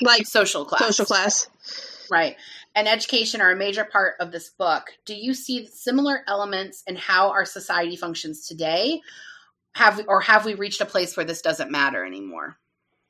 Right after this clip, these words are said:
Speaker 1: I think money still plays a part in class and education. I don't think there is such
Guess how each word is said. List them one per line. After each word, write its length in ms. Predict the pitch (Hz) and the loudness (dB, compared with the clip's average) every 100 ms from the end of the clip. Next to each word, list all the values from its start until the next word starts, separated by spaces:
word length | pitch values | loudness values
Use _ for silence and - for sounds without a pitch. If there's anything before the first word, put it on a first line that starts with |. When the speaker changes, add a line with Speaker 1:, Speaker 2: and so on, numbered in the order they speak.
| _ | _
Speaker 1:
I 140 | 214 214 | -2 2
think 260 | 262 - | 2 2
money 220 | 240 233 | 2 2
still 220 | 220 - 220 | 2 0 2
plays 260 | 240 233 | 2 2
a 40 | 202 | 0
part 380 | - 208 190 - _ _ _ _ _ | 0 2 2 -2 _ _ _ _ _
in 380 | 196 185 180 180 _ _ _ _ - | -2 2 0 -2 _ _ _ _ -4
class 340 | 208 175 185 | 0 0 2
and 80 | 175 | 0
education. 640 | 160 - 165 170 - 196 - _ - - - - - | 0 0 0 0 -2 -4 -14 _ -18 -14 -12 -10 0
I 520 | 196 202 208 160 - - _ _ _ _ _ _ _ _ _ _ - | 2 4 2 0 -2 -6 _ _ _ _ _ _ _ _ _ _ -2
don't 340 | 220 220 247 | 2 2 -2
think 380 | - 220 202 - - | -4 0 0 -2 -4
there 260 | 208 202 | 0 2
is 260 | - 202 190 | 2 2 0
such 320 | - 185 - | 0 0 0